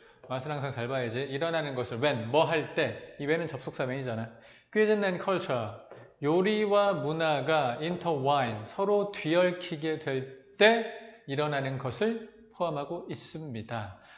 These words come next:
왓절 안에 웬절이 지금 들어가 있는 것뿐이야. 그죠? 그리고 이 왓절은 include의 뭐다? 목적으로 쓰이는 겁니다. The story of pizza, 피자의 이야기는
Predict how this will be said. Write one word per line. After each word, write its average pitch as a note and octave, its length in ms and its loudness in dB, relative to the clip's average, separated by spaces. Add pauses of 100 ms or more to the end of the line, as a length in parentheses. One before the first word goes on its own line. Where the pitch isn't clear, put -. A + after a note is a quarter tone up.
(120)
왓절 D3 400 2
안에 E3+ 180 2
웬절이 D3 440 0
지금 C#3+ 160 -6
들어가 C3+ 220 -4
있는 B2+ 140 -6
것뿐이야. C#3+ 640 -4
그죠? F#3+ 320 -2 (180)
그리고 D3 200 -4
이 C3 60 -2
왓절은 C3 380 0
include의 D3 540 -4
뭐다? D3+ 280 -4 (180)
목적으로 D3 600 0
쓰이는 D3 240 -8
겁니다. C3 480 -2 (760)
The E3+ 100 -2
story A#3 260 6
of G#3 160 4
pizza, C3+ 560 4
피자의 A3+ 760 6
이야기는 D3 720 2